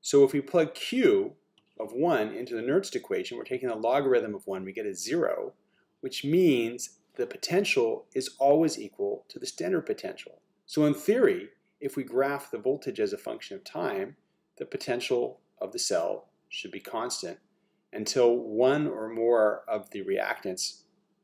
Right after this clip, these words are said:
are used up, and then it should just drop to zero. This is an ideal voltage profile for a battery that's gonna have a long-term usage. In reality, uh, little flaws develop inside the battery, and so that increases the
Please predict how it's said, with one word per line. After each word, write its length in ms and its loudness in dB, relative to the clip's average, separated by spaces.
are 100 -4
used 260 -6
up, 340 2
and 140 -2
then 60 0
it 80 -6
should 200 -4
just 220 -4
drop 340 0
to 100 -8
zero. 400 -8
This 160 -2
is 100 2
an 220 -2
ideal 840 4
voltage 380 0
profile 540 -4
for 200 0
a 60 0
battery 540 4
that's 120 -6
gonna 180 -2
have 220 -6
a 40 -4
long-term 480 -8
usage. 580 -6
In 100 0
reality, 760 4
uh, 60 -10
little 220 2
flaws 440 4
develop 400 0
inside 360 -2
the 80 -8
battery, 360 2
and 120 -8
so 360 2
that 160 -2
increases 540 -6
the 100 -12